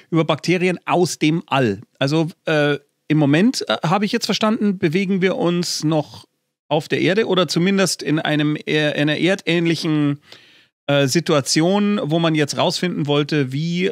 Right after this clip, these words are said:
kann unter welchen Umständen welches Leben entstehen. Aber das, was ich in meinem Hirn hatte, war so, äh, Bakterien kommen,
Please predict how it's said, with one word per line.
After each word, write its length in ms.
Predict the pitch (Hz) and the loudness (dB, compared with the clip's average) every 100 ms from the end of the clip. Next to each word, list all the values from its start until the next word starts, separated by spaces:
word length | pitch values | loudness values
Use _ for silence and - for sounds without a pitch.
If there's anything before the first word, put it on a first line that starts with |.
| 143 | -2
kann 220 | 147 156 | -4 -2
unter 180 | 135 - | -4 -4
welchen 240 | 139 - | -4 -4
Umständen 480 | 156 131 151 143 135 | -6 -4 -2 -2 -2
welches 300 | 131 127 127 | -4 -4 -4
Leben 240 | 139 131 | -4 -2
entstehen. 420 | 117 107 113 107 110 | -4 -4 -4 -6 -4
Aber 320 | 135 139 135 127 - - - _ | -4 -2 -2 -2 -6 -10 -20 _
das, 180 | - 160 | -4 0
was 100 | 143 | 0
ich 100 | 147 | 2
in 60 | 151 | 2
meinem 200 | 123 123 | 2 2
Hirn 200 | 302 247 | 2 2
hatte, 260 | 175 147 | 2 0
war 280 | 131 151 196 - - _ _ - | 0 0 -2 -8 -20 _ _ -6
so, 360 | 165 165 170 - | 0 2 0 0
äh, 380 | 151 147 139 147 | 0 2 0 0
Bakterien 500 | 147 - 185 226 208 | -2 0 0 0 -2
kommen, 440 | - 196 196 190 | -2 0 -2 -4